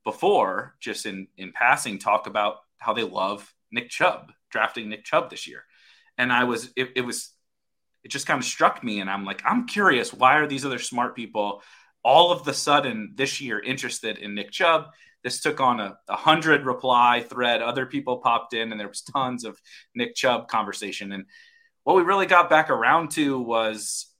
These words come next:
um, just, I think, a differ-, a difference of opinion on early round running backs,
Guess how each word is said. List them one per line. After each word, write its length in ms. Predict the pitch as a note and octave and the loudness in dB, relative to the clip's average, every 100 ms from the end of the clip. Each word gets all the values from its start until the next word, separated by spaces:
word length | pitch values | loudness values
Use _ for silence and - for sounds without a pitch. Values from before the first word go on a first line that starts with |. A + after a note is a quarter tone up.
| - | -4
um, 380 | G#2+ G2+ G2+ G2 | -2 -2 -4 -8
just, 220 | B2+ - | -10 -8
I 80 | A#2 | -6
think, 180 | B2+ A#2+ | -6 -8
a 100 | - | -6
differ-, 560 | B2+ - B2 A#2 A2+ - | -6 -2 -2 -2 -4 -8
a 60 | |
difference 340 | G#2 B2+ C3+ A#2+ | -6 -4 -4 -6
of 80 | A2 | -8
opinion 420 | - B2 A#2 G#2+ | -8 -8 -6 -6
on 440 | F#2+ G#2 G2+ G2 _ | -2 0 -2 -6 _
early 280 | A#2 A2+ G#2+ | -4 -2 -2
round 360 | G#2 G2 F#2+ - - | -2 -2 -2 -6 -4
running 300 | G2+ B2+ C#3+ | -2 -2 0
backs, 320 | D3 F3 | -2 -2